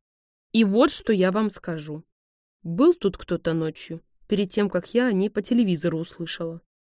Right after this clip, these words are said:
"Что значит "кто-то"?" — переспросила сестрица,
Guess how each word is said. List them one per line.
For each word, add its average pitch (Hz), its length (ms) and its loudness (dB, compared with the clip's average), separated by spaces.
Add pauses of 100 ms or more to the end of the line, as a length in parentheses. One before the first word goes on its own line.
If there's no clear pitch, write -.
(400)
"Что - 240 -4
значит 208 360 2
"кто-то"?" — - 500 -2 (300)
переспросила 185 600 0
сестрица, - 640 0